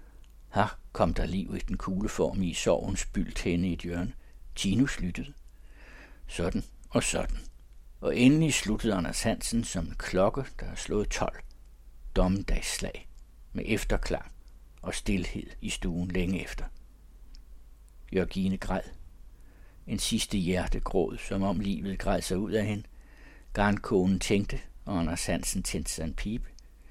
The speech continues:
Det blev sen nat, inden de skiltes, men der var de enige. Allerede tre uger efter blev de viet. Det havde været bedst, om brylluppet var gået af i stilhed, men det ville Anders Hansen ikke.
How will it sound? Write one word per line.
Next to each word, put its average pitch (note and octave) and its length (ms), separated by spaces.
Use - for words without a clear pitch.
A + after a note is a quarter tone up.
Det D3 160
blev D#3+ 220
sen - 320
nat, G#2+ 440
inden A2+ 240
de - 100
skiltes, G2 540
men F2+ 200
der F2+ 80
var E2 120
de - 140
enige. - 500
Allerede A#2+ 360
tre - 320
uger A#2+ 260
efter - 300
blev - 180
de D#2+ 120
viet. F#2 280
Det B2 80
havde A#2 120
været A2+ 220
bedst, C3+ 320
om C#3 120
brylluppet A#2 460
var F2+ 80
gået F#2 260
af F2+ 160
i - 20
stilhed, G2+ 500
men G2+ 160
det D3 180
ville D3 220
Anders F#2+ 260
Hansen - 320
ikke. G#2 200